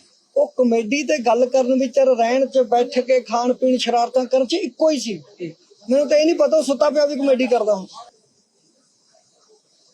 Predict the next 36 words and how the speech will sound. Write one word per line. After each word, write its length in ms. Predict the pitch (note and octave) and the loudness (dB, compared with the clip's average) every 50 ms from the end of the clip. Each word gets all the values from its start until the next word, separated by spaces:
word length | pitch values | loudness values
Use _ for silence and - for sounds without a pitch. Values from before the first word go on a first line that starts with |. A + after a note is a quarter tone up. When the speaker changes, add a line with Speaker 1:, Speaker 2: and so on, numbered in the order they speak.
| _ _ _ _ _ _ _ _ _ - | _ _ _ _ _ _ _ _ _ -2
Speaker 1:
ਉਹਨਾਂ 200 | G#3 A#3+ C4+ C4+ | 0 0 2 2
ਦੀ 120 | C4+ C#4 | 2 2
ਜਿਹੜੀ 220 | B3 B3+ B3+ D4+ | 2 2 2 2
ਰੂਹ 280 | C#4 A3 A3 B3+ D#4 E4 | 2 2 2 2 2 0
ਸੀ 140 | - B3+ B3 | 0 0 2
ਨਾ 100 | B3 B3+ | 2 2
ਅੰਦਰੋਂ, 260 | B3 A3+ G3+ F3 C#3+ - _ _ _ _ _ _ _ _ _ _ _ - | 0 0 -2 -4 -4 -8 _ _ _ _ _ _ _ _ _ _ _ -2
ਉਹ 60 | D#3+ | 0
ਰੱਬੀ 280 | - F#3+ F3 A3 D#4+ E4+ | 0 0 2 2 2 2
ਰੂਹ 180 | C#4+ C#4 D4 | 2 0 -4
ਸੀ। 220 | A3+ - F#3+ D#3 - - F3 | -6 -8 -10 -12 -14 -14 -16
Speaker 2:
ਹੂੰ। 80 | E3 D3 - _ _ _ _ _ _ - - - - - | -16 -16 -18 _ _ _ _ _ _ -20 -20 -6 -2 0
Speaker 1:
ਕਦੇ 180 | D4 D#4 E4+ C#4+ | 0 2 0 0
ਜਿਵੇਂ 520 | A#3+ D#4+ D#4 D#4 D#4 D#4+ D#4 D4+ D4+ - - _ _ _ _ _ _ _ _ - | 0 0 2 2 2 2 0 -2 -4 -6 -10 _ _ _ _ _ _ _ _ -4
ਆਰਟ 280 | - G#3+ A#3 B3 B3 C4 | -2 0 0 0 -2 -2
ਲਾਈਨ 240 | C4+ C4 C4 C4+ C4 | -2 0 0 2 2
ਦੇ 100 | C4 C4 | 2 0
ਵਿੱਚ 280 | B3 C4 B3 G#3 - | 0 -2 -4 -4 -6
ਕੋਈ 360 | B3+ B3 - C4 C4 C4 B3+ B3 A#3+ | -6 -2 0 0 0 0 0 -2 -2
ਮਨ 260 | A#3+ A#3 A3+ A#3 A#3+ | -2 -2 0 0 -2
ਵਿੱਚ 200 | A3+ B3 G3 B3+ | -2 -2 -2 -4
ਚੀਟਿੰਗ 480 | B3 - - C4 C4 A#3+ C4+ B3+ C4 B3+ | -4 0 0 0 0 2 0 0 0 0
ਹੋਵੇ, 400 | B3 A#3 A#3+ A#3+ A#3+ B3 A#3+ A#3+ | 0 0 -2 -2 0 -2 -2 -2
ਧੋਖਾ 400 | A#3 - C#4+ B3+ - - G#3 A#3+ | -2 -2 -2 -2 -2 -2 -2 -2
ਹੋਵੇ, 260 | B3 A#3+ A#3+ A#3+ B3 | 0 0 0 -2 0
ਇਹ 160 | - - C#4+ A#3+ | 0 0 0 0
ਗੱਲਾਂ 220 | D4 C#4+ D4+ D#4 | 0 0 -2 -2
ਤਾਂ 100 | B3+ D4+ | -2 -4
ਉਹਦੇ 120 | D4+ D4 D#4 | -4 -4 -4
ਨੇੜੇ 200 | C#4+ C#4 C4+ C#4 | -2 -2 -4 -2
ਤੇੜੇ 200 | - D4+ D4+ B3+ | -2 -2 0 0
ਹੈ 100 | A3+ A3+ | 0 0
ਹੀ 120 | C4 C#4+ | 0 0
ਨਹੀਂ 140 | C#4+ C#4+ B3 | -2 -4 -6
ਸੀ। 160 | - G3 - _ _ - | -8 -10 -16 _ _ -18
Speaker 2:
ਹੂੰ। 60 | E3 | -18